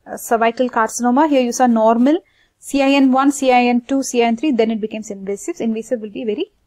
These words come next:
bad, right? So we talked about the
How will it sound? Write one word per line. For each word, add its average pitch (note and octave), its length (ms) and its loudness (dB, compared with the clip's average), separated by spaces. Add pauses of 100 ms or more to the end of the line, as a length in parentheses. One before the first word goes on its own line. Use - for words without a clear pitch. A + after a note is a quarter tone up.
(200)
bad, E3 180 -10 (320)
right? F#4+ 260 -10 (2500)
So - 220 0
we B3 180 0
talked C4 220 0
about C#4+ 260 0
the C#4 420 4